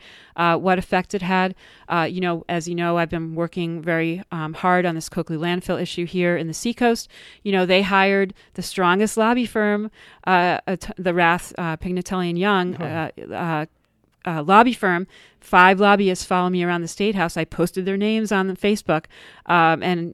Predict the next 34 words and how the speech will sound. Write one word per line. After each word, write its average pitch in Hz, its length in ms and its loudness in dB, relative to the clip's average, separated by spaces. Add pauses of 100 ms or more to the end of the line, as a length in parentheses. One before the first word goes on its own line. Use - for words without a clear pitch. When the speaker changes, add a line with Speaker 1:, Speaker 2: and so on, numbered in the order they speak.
Speaker 1:
you 185 100 -4
know, 165 140 0
they 175 140 -2
have 170 260 0
an 170 100 -2
attorney 190 440 -2
from, 160 440 -6
uh, 165 80 -10
Rath 160 400 -4
also 165 440 -4
that's, 165 420 -6
uh, 165 140 -6
representing 170 580 -4
them. 151 160 -6
And 156 100 -6
I 156 40 -8
talk 147 260 -8
about 165 200 -4
that 156 120 -2
openly. 151 460 -4
I 151 40 -6
think 180 160 -6
it's 175 140 -8
important 202 460 -2
for 190 100 -4
the 165 80 -6
Portsmouth 175 420 -6
taxpayers 226 640 -4 (420)
to 214 100 -10
know 196 320 4
that 190 260 2
twenty 175 320 -4
thousand 180 360 0
dollars 185 580 0